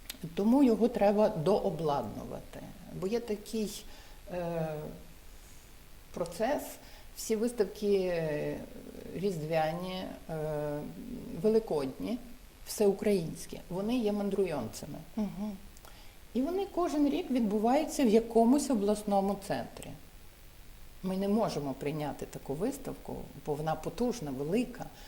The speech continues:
Speaker 1: Це з усієї України роботи,
Speaker 2: Так.
Speaker 1: а такого залу немає.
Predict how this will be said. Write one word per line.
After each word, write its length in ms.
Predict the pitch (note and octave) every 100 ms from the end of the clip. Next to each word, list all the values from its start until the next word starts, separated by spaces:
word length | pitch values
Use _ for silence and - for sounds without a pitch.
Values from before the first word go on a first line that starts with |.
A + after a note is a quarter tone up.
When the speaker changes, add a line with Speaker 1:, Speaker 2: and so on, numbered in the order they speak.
| -
Speaker 1:
Це 120 | - F3
з 60 |
усієї 420 | F#3 - F#3+ F#3+
України 540 | E3 F3 F3+ F3+ D#3+ D#3
роботи, 520 | E3 D#3 B3+ G4 E3 D3
Speaker 2:
Так. 360 | - G3+ F#3 - - -
Speaker 1:
а 80 | E3
такого 380 | - A#3 A3+ F#3+
залу 340 | F#3+ F#3+ F#3 F3
немає. 380 | D#3+ - -